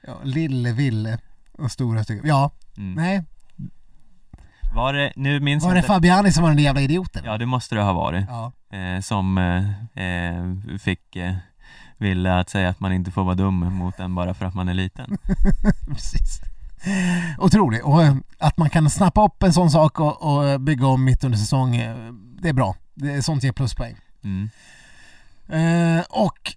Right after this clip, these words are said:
Speaker 1: sen har vi då Långlopp Lives Matter.
Speaker 2: Ja. Ja, jag vet inte riktigt om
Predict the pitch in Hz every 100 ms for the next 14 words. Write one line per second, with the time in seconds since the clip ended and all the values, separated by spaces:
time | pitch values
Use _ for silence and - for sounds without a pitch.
0 | - - - 196 175 185 185 160 160 156
1 | 147 - _ 180 185 226 180 170 175 -
2 | 175 160 156 139 - 165 170 113 98 -
3 | - - - _ _ 98 92 92 98 _
4 | _ _ - - - _ - - _ _
5 | - - - - 135 127 117 120 117 110
6 | 110 104 - 101 - 104 101 104